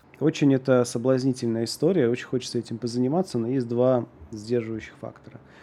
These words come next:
Первый — это сейчас не существует на это активного запроса, который люди понимают, как использовать.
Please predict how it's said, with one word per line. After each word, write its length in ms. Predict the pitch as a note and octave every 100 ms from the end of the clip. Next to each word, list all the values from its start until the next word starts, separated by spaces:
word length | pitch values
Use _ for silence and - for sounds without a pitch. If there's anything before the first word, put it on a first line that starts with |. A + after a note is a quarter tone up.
| - - - -
Первый — 360 | D3+ F#3 C3+
это 400 | A#2 - A2+ G#2+ G#2+ -
сейчас 340 | - E3+ E3
не 80 | C3+
существует 520 | - C3 - D#3+ C#3
на 120 | B2+
это 460 | C3+ B2 A#2 A2 - - - -
активного 600 | - - - C3 A#2+ A2+
запроса, 540 | G#2+ A2+ - D3 E3 B2
который 320 | A2 A#2+ A#2+
люди 200 | C#3 B2+
понимают, 480 | - A2+ A#2+ A#2+ A2
как 180 | A2
использовать. 580 | - - A2 G2+ G#2 -